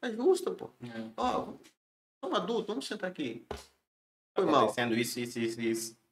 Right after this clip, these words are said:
Speaker 1: Perdoa aí, saí, né, sei lá, né, é, fui jogar bola, não era pra ter ido, né, sei lá, entendeu? As vasilhas de domingo era minha, eu não lavei, foi mal, entendeu?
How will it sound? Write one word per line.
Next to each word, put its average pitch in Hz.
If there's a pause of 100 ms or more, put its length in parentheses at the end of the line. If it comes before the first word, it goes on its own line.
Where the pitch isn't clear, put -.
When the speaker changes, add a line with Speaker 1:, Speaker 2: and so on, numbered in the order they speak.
(520)
Speaker 1:
Perdoa 175
aí, 156
saí, 160 (380)
né, 160
sei 160
lá, 156 (520)
né, 127 (960)
é, 117
fui 151
jogar 143
bola, 135
não 127
era 139
pra 139
ter 117
ido, 131
né, 147
sei -
lá, 349
entendeu? 214 (240)
As 139
vasilhas 156
de 151
domingo 147
era 135
minha, 156
eu 143
não 160
lavei, 135
foi -
mal, - (480)
entendeu? 285